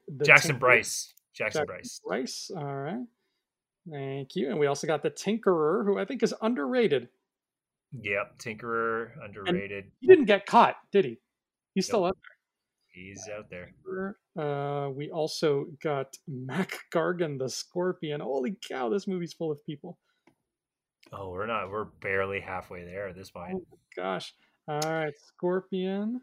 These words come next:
Speaker 2: You have, you have a character named Anne Marie Ho-, Ho-, Hogg, which is, uh,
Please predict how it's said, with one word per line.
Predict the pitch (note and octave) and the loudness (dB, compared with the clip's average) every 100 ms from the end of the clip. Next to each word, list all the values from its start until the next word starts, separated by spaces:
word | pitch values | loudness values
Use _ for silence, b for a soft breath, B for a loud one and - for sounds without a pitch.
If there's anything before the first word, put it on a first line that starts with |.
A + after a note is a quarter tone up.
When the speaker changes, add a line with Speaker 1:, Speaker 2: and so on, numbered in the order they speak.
| _ _ _ _ - | _ _ _ _ -8
Speaker 2:
You | B2 | 2
have, | C3 B2 A#2 | 6 6 4
you | C3 B2+ | 2 2
have | B2 | 4
a | |
character | A#2+ C3 C3 C#3+ | 2 4 2 0
named | C3 A#2+ A#2+ | 2 2 2
Anne | C3+ B2+ B2+ B2+ B2+ B2 | 0 2 2 0 -2 -10
Marie | A#2+ A2+ A#2 B2 B2 A#2+ G#2+ - | -6 -2 0 2 4 2 -2 -10
Ho-, | - - - - - - _ _ | -18 -20 -20 -20 -20 -20 _ _
Ho-, | - - - A#2 C3+ - | -20 -14 -6 -6 -6 -10
Hogg, | - G#2+ A#2 D3+ D#3 - _ _ _ | -4 -2 -2 -4 -10 -20 _ _ _
which | - A2+ A#2+ | -8 -6 -4
is, | G#2+ F#2+ A2+ | -6 -8 -4
uh, | G#2+ | -2